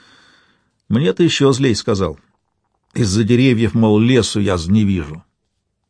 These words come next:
Сирич забыл яс, как в Москве все было решено». «Во всем мы на глазах государевых», — заметил князь Пестрый. «Как и все воеводы», — добавил Холмский, — «в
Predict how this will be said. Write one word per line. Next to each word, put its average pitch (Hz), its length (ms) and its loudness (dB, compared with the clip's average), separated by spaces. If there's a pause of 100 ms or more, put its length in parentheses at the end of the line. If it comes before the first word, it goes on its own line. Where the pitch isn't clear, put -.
(240)
Сирич 131 360 0
забыл 139 380 2
яс, 92 340 -4 (180)
как 104 180 -4
в 117 40 -2
Москве 117 420 0
все - 160 -4
было 98 160 -2
решено». 98 420 -2 (1700)
«Во 90 160 -4
всем 190 480 -2
мы 180 160 2
на 160 140 0
глазах 135 400 -2
государевых», — 113 720 -6 (440)
заметил 110 500 0
князь 107 260 -2
Пестрый. 95 460 -4 (1040)
«Как 185 220 0
и 190 40 4
все 180 220 2
воеводы», — 143 520 2 (680)
добавил 98 480 0
Холмский, — 92 560 -4
«в 82 80 -10